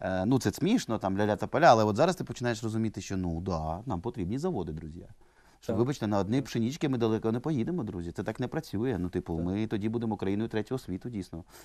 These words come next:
Speaker 1: А тим більше росіяни нам вибомбили нормально заводів, насправді, і знищили за цей час. Як думаєш, люди зрозуміли це? Тобто ми зрозуміли, що треба нарешті створювати хоча б продукцію з доданою вартістю? Що треба створювати виробництва і бажано ще якось високотехнологічні? Ми це розуміємо тепер?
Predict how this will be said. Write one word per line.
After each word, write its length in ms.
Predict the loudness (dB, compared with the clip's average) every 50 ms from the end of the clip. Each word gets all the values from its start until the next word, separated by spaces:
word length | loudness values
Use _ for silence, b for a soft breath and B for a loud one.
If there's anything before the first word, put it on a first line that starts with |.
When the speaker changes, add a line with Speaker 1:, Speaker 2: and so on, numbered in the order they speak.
| B B B
Speaker 1:
А 240 | B 4 4 4 2
тим 160 | 0 0 -2
більше 180 | 0 0 0 0
росіяни 320 | 0 2 2 2 2 4
нам 180 | 4 2 2 2
вибомбили 440 | 2 2 2 2 2 2 2 2
нормально 400 | 2 0 0 -2 -2 -2 -2 -2
заводів, 380 | -2 -2 -2 -2 -2 -4 -4 -6
насправді, 600 | -6 -8 -8 -8 -8 -8 -6 -8 -8 -8 -8 -8
і 60 | -8
знищили 440 | -8 -8 -8 -8 -8 -10 -10 -8 -10
за 140 | -10 -10 -10
цей 160 | -10 -10 -12
час. 280 | -12 -12 -16 -16 -16 -18 B B B B B B B B B B
Як 140 | 2 4
думаєш, 220 | 4 4 4 4 4
люди 160 | 4 6 6
зрозуміли 460 | 6 6 6 6 4 2 2 2 0
це? 160 | -2 -4 -6 -8 -6 -6
Тобто 240 | -6 -4 -2 0 0
ми 100 | 0 0
зрозуміли, 380 | 0 0 0 0 0 -2 -2
що 100 | -4 -2
треба 320 | 0 0 2 4 4 4 4
нарешті 440 | 4 2 2 2 0 0 -2 -4
створювати 500 | -6 -4 -2 0 2 2 2 2 0 -2
хоча 240 | -2 -2 0 0 0
б 40 | -2
продукцію 440 | -2 -2 -4 -4 -4 -4 -6 -8 -4
з 40 | -2
доданою 360 | -2 0 0 0 0 0 0
вартістю? 440 | 2 0 0 -2 -6 -14 -14 -16 -20 -20 _ b b b b b b
Що 80 | b 0
треба 360 | 2 2 2 4 4 2 2 0
створювати 580 | -2 0 2 4 6 6 4 2 0 0 0
виробництва 680 | 0 2 2 2 2 2 0 0 0 -2 -2 -6 -6 -4
і 40 | -2
бажано 320 | -2 -2 -2 -2 -4 -6
ще 140 | -4 -6 -6
якось 180 | -4 -4 -4
високотехнологічні? 920 | -2 -2 0 0 -2 -2 -4 -6 -6 -6 -6 -4 -4 -4 -4 -6 -8 -10 -10
Ми 100 | -8 -6
це 100 | -4 -4
розуміємо 440 | -2 -2 -2 -2 -2 -2 -4 -6 -8
тепер? 240 | -10 -14 -16 -16